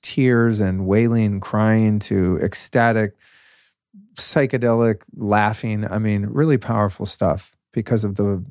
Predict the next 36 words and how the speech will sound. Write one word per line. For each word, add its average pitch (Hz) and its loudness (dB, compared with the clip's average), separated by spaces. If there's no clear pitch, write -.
the, 92 -2
the 104 -4
mudras, 123 0
the 92 -4
kriya, 120 2
the 104 -2
way 104 0
you 101 0
move 104 0
your 95 -4
body, 110 2
the 104 -2
way 98 0
you 95 -2
breathe. 107 2
That 120 0
was 110 -4
an 98 -2
incredibly, 110 -2
um, 95 -4
powerful 104 0
entry 107 -2
point 90 -6
for 95 -6
me, 95 -2
which 98 -2
led 123 0
me 117 -6
into 101 -4
different 113 -6
practices 98 -2
of 87 -4
breath 110 0
work, 113 -4
which - -10
were 82 -8